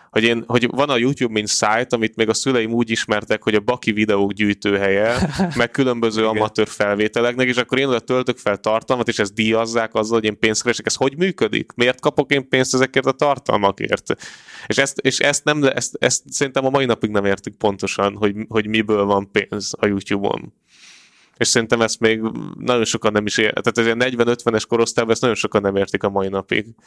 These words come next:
Speaker 2: Mhm.
Speaker 1: hogy ez hogy működhet.
Speaker 2: Amúgy így elmondva, ez megint így szülőként gondolok bele, amúgy félelmetesen hangzik, főleg, ha nem érted, hogy mi van.
Speaker 1: Igen,
Speaker 2: Tehát
Speaker 1: igen.
Speaker 2: az én lányom töltene föl vi-, videókat, még így is, hogy én azért vágom, hogy mi az a YouTube, én is félteném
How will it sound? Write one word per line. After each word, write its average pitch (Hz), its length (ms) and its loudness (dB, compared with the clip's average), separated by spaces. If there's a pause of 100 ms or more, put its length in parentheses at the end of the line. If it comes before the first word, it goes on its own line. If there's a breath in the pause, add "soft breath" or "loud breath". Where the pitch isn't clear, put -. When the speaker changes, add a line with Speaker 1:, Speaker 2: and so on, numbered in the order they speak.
(140 soft breath)
Speaker 2:
Mhm. 135 160 -4
Speaker 1:
hogy 110 120 2
ez 104 140 0
hogy 104 160 -2
működhet. 101 800 -2 (920 loud breath)
Speaker 2:
Amúgy 120 240 0
így 123 160 0
elmondva, 117 720 0 (260)
ez 110 80 -6
megint 123 340 0
így 113 100 0
szülőként 110 520 0
gondolok 107 320 0
bele, 104 160 2
amúgy 104 220 -4
félelmetesen 98 800 -2
hangzik, 95 380 -8
főleg, 107 320 0
ha 101 100 -6
nem 92 160 0
érted, - 360 -4
hogy - 140 -6
mi 50 120 -6
van. 67 260 -10 (100)
Speaker 1:
Igen, 110 300 0
Speaker 2:
Tehát 107 160 -10
Speaker 1:
igen. 117 200 -4
Speaker 2:
az 95 100 -2
én 123 160 2
lányom 104 280 0
töltene 110 480 0
föl 101 400 2 (380)
vi-, 104 180 -6
videókat, 104 720 0
még 107 200 -2
így 127 100 0
is, 127 120 -2
hogy 110 120 2
én 107 120 2
azért 104 260 0
vágom, 110 420 -2
hogy 90 160 -10
mi 80 100 -10
az - 140 -10
a 95 40 -4
YouTube, 98 380 -4
én 104 80 0
is 98 140 -6
félteném 85 640 -4